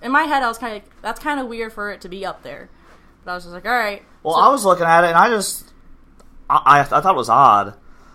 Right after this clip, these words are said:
Speaker 2: But for some reason, I guess I just thought that was, like, a heavily Asian population, populated area. So
Speaker 1: Yeah.
Speaker 2: they would, it's just like any sign. Like, if you go towards Canada,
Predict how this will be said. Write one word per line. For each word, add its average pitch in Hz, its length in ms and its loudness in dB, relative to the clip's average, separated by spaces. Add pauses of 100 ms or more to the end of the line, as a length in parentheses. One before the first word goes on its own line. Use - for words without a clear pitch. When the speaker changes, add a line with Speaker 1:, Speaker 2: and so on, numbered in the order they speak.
(300)
Speaker 2:
But 117 420 2
for 127 80 -4
some 143 200 -2
reason, 143 220 0
I 120 60 -4
guess 123 220 -2
I 120 80 -4
just 117 180 -10
thought 120 160 -2
that 110 100 -2
was, 104 100 -8
like, 104 120 -10
a - 20 -12
heavily 110 580 -6 (880)
Asian 107 400 -12
population, 107 880 -6 (140)
populated 117 500 -4
area. 120 360 -2
So 123 140 -6
Speaker 1:
Yeah. 110 100 -4
Speaker 2:
they 110 100 -4
would, 104 180 -8 (400)
it's 123 140 -6
just 139 120 -4
like 127 160 -4
any 143 160 -4
sign. 107 260 -2
Like, 101 120 -6
if 104 80 -18
you 104 80 -16
go 120 160 -2
towards 110 260 -8
Canada, 101 640 -8